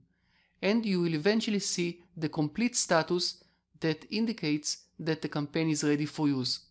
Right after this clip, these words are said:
So once you see the completed status, just click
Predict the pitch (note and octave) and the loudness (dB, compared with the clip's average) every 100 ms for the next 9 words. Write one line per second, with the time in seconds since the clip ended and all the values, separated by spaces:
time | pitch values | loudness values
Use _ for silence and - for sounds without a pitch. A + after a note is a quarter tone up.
0 | _ _ _ _ _ - - F3 A3+ C4+ | _ _ _ _ _ -6 -2 4 4 4
1 | B3+ G#3 - F#3+ D#3+ D#3 D3+ D3+ - G3 | 2 2 4 2 2 0 0 -2 0 0
2 | F#3+ D3 - D3+ C3+ E3+ G3+ - - _ | 0 0 0 0 0 -2 -2 -2 -6 _
3 | _ _ - F#3 - - G3 G3 | _ _ 0 2 0 0 -2 -2